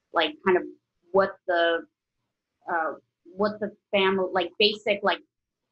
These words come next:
how, what am I trying to say? Um, like, meeting the needs of the family, right? Um, and I'm kinda wondering what I can do to kind of make him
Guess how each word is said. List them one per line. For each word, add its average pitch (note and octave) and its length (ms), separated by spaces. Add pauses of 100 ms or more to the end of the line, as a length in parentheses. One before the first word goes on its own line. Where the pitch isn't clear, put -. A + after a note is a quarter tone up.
(720)
how, D#4+ 260
what D#4+ 140
am E4 120
I D#4+ 60 (140)
trying F4 160
to - 100 (120)
say? F3+ 200 (720)
Um, - 460 (280)
like, F3+ 180 (380)
meeting B3 400
the G#3+ 120
needs F#3+ 520
of F#3 100
the F#3 160
family, D3+ 380 (340)
right? E3+ 300 (500)
Um, F3+ 280
and G3+ 100
I'm G#3 200
kinda B3 200
wondering G#3+ 760 (1000)
what G#3 340
I F#3+ 320
can G3 300
do F#3+ 600 (120)
to G3 140 (160)
kind G3+ 140
of F#3 120
make F#3+ 220
him F#3 180